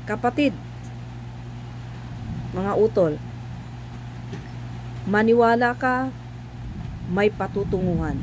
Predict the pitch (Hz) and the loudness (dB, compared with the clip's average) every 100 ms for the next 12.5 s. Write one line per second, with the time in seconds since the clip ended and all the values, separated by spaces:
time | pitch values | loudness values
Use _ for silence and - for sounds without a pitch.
0 | - 165 180 196 202 202 196 196 202 202 | 2 2 2 4 4 4 2 2 2 2
1 | 196 190 180 180 180 - - - - - | 2 2 2 2 0 -2 -6 -6 -2 6
2 | 190 202 202 190 175 175 175 165 139 170 | 8 8 6 0 2 2 2 0 -2 -4
3 | - 226 233 254 262 226 220 226 220 196 | 0 2 4 4 2 0 -4 2 2 2
4 | 208 196 220 254 - - 220 - 220 - | 0 4 4 4 2 -2 -4 -2 -4 0
5 | 170 170 - 147 143 - - - - - | -2 -2 -6 -6 -6 -10 -10 -10 -10 -10
6 | - - 175 175 196 - 294 302 302 233 | -10 -2 2 4 2 4 4 6 4 4
7 | 156 - - - 202 226 - 294 277 277 | 2 -4 -10 -2 2 2 4 2 2 2
8 | 262 247 226 226 226 196 185 156 143 156 | 2 4 4 6 6 2 -2 -2 -4 -2
9 | 202 208 208 269 277 254 226 226 226 165 | 0 2 2 2 2 2 4 4 4 2
10 | 185 156 - - - - - 202 208 202 | -2 -2 -4 -12 -14 -12 -2 4 4 2
11 | - 254 269 254 233 220 240 175 - - | -2 0 2 4 4 4 2 0 -6 -4
12 | 170 220 233 247 | 2 4 6 4